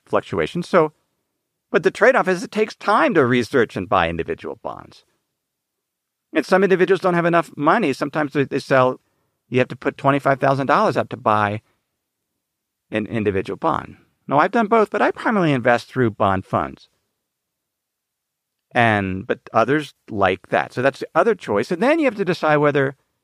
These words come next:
you want to just own the bond market passively. So, for example, the Vanguard Total Return or the Vanguard Total Bond Market Fund,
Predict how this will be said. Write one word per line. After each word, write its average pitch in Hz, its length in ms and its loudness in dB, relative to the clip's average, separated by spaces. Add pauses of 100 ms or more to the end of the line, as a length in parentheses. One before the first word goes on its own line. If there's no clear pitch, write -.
(680)
you 156 160 2
want 143 220 2
to 139 80 -10
just 135 260 -2 (120)
own 220 260 4
the 214 80 2
bond 151 460 2
market 95 560 -6 (1120)
passively. 117 800 -4 (1120)
So, 120 200 2
for - 120 -8
example, 104 340 -2
the 95 60 -8
Vanguard 107 640 2
Total 101 380 -2 (260)
Return 101 520 -4 (420)
or 90 100 -2
the 90 80 -4
Vanguard 107 400 2
Total 104 240 0
Bond 104 340 0
Market 90 360 0
Fund, 82 360 -6